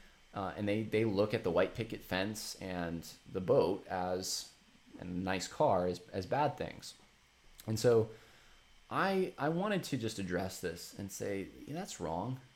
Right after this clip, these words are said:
That is just so wrong, the demonization of wealth and of riches." I mean, these are God's blessings. And we should be demonizing what Scripture demonizes. We should be talking a-, against that, the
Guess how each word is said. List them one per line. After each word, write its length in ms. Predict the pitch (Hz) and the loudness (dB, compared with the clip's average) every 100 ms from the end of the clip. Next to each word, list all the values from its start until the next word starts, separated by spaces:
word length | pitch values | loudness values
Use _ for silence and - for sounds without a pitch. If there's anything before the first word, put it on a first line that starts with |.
| _ _ - - | _ _ -20 -18
That 100 | - | -12
is 160 | 196 139 - | -10 -12 -10
just 260 | 143 - | -10 -6
so 200 | - 113 | 0 0
wrong, 420 | 95 82 85 98 | 2 0 -2 -2
the 80 | 92 | -4
demonization 920 | 87 101 95 90 82 85 - 104 107 107 - - - | -2 -2 0 -2 -2 -2 -4 -4 -4 -6 -14 -16 -8
of 180 | 87 85 | -6 0
wealth 440 | 80 107 - - - - - - - | 2 0 -2 -16 -20 -20 -20 -20 -10
and 100 | 104 | -4
of 140 | 92 80 | -4 -2
riches." 380 | 85 - 113 127 | -2 -2 -2 0
I 20 | |
mean, 80 | 160 | 0
these 100 | 196 | 0
are 60 | |
God's 280 | 127 127 95 | 0 -2 -2
blessings. 680 | - 80 - 50 50 - - - - - - - _ - | -2 -2 -2 -10 -12 -16 -16 -20 -20 -20 -20 -20 _ -6
And 340 | 107 101 101 - | -2 0 0 0
we 140 | 123 | 0
should 160 | 123 170 | 0 2
be 100 | 170 | 2
demonizing 600 | 117 117 104 104 95 92 | 2 2 2 2 0 -2
what 100 | 85 | -4
Scripture 440 | - - 127 - | -8 -6 -6 -4
demonizes. 840 | 90 87 82 50 50 - - - - - - - - | -4 -2 -4 -6 -10 -12 -16 -14 -16 -18 -20 -20 -8
We 60 | |
should 340 | - - 156 127 | -2 2 2 4
be 240 | 127 117 | 2 0
talking 440 | 117 123 - 120 - 101 | -4 -4 -4 -6 -6 -10
a-, 200 | - 107 | -6 -2
against 380 | 107 120 - | 0 0 0
that, 440 | 101 98 - - | 2 0 0 -6
the 100 | - | -10